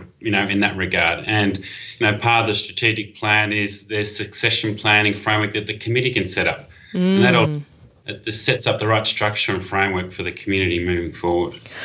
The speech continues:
Speaker 2: I love that idea of succession planning because we do have committee members who might only be in place for a year. If you're lucky, you've got them longer term than that. And having a document like a strategic plan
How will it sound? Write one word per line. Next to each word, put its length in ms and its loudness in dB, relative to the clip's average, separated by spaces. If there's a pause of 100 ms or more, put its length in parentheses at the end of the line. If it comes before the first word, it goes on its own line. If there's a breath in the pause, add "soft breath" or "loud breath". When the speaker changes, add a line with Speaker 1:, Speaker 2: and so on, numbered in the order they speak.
(220 loud breath)
Speaker 2:
I 80 2
love 320 8
that 120 8
idea 300 8
of 80 4
succession 640 2
planning 560 2
because 640 8 (320 loud breath)
we 180 10
do 200 8
have 240 6
committee 260 8
members 400 8
who 100 8
might 380 8
only 340 6
be 240 4
in 140 2
place 380 6
for 240 4
a 40 6
year. 540 8
If 180 0
you're 100 6
lucky, 280 4
you've 360 4
got 200 0
them 140 -4
longer 320 0
term 400 -2
than 240 -4
that. 400 4 (400 loud breath)
And 180 6
having 880 4
a 480 0 (100)
document 800 2
like 300 2
a 160 0
strategic 580 -2
plan 400 4